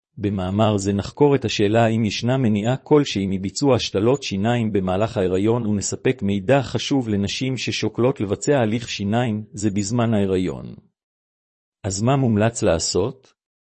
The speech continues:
השתלות שיניים כרוכות בהצבה כירורגית של עמוד מתכת לתוך עצם הלסת, המשמש כבסיס להחלפת שן או גשר. בעוד שהליך זה נחשב בדרך כלל בטוח,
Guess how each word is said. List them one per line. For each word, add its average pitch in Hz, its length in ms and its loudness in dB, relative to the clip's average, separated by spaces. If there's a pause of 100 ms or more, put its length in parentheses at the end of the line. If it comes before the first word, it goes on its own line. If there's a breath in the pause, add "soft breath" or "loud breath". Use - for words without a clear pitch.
(600)
השתלות 107 500 2
שיניים 104 480 0
כרוכות 113 520 0
בהצבה 98 500 2
כירורגית 117 640 -2
של 101 200 0
עמוד 110 280 -2
מתכת 123 480 0
לתוך 120 300 0
עצם 120 300 0
הלסת, - 560 -4 (320)
המשמש 101 540 -2
כבסיס 113 540 -4
להחלפת 107 560 0
שן 117 360 -2
או 113 120 0
גשר. 73 520 -2 (1080)
בעוד 107 360 2
שהליך 98 420 0
זה 95 120 -2
נחשב 107 440 2
בדרך 117 400 0
כלל 135 200 4
בטוח, 101 680 0